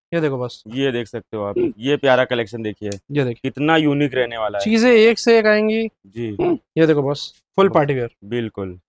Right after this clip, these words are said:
Speaker 1: चीजें ही नहीं मिलेंगी, कॉन्सेप्ट ही नहीं मिलेंगे।
Speaker 2: कितने प्यारे प्यारे कलेक्शन आपको देखने के लिए मिल जाने वाले हैं, यूनिक डिजाइन के साथ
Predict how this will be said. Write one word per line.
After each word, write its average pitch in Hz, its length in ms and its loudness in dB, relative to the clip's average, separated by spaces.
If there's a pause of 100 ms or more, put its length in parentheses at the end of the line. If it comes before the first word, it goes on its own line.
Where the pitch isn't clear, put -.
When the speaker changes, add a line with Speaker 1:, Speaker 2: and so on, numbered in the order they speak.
Speaker 1:
चीजें 220 220 6
ही 247 60 4
नहीं 247 120 4
मिलेंगी, 208 260 2
कॉन्सेप्ट 214 400 0
ही 233 80 2
नहीं 190 100 2
मिलेंगे। 127 260 -4
Speaker 2:
कितने 156 500 -4
प्यारे 165 320 4
प्यारे 165 280 2
कलेक्शन 156 480 -2
आपको 160 220 -2
देखने 151 300 -6
के 143 60 -6
लिए 147 140 -2
मिल 139 160 -4
जाने 123 260 -2
वाले 117 240 -4
हैं, 123 120 -16
यूनिक 175 280 -4
डिजाइन 151 420 -2
के 156 100 -10
साथ 151 200 0